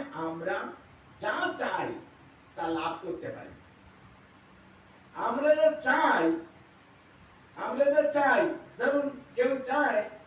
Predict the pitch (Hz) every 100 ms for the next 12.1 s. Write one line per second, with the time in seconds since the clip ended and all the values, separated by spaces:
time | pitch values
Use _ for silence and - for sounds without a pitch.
0 | 175 226 214 226 226 240 226 240 233 240
1 | 190 185 190 156 139 - - - - -
2 | - - - - - - - 165 165 190
3 | 175 185 208 202 - - - 165 170 185
4 | 175 190 202 190 190 202 180 - - -
5 | 156 233 294 - 262 254 - - - -
6 | - - - - - - - 240 294 262
7 | 254 294 - - - - - - 196 226
8 | 302 294 - 302 294 285 294 330 349 349
9 | 320 - 262 240 - - 262 294 330 330
10 | 302 277 220 208 - - - - - -
11 | - - 233 240 302 330 302 285 262 240
12 | 196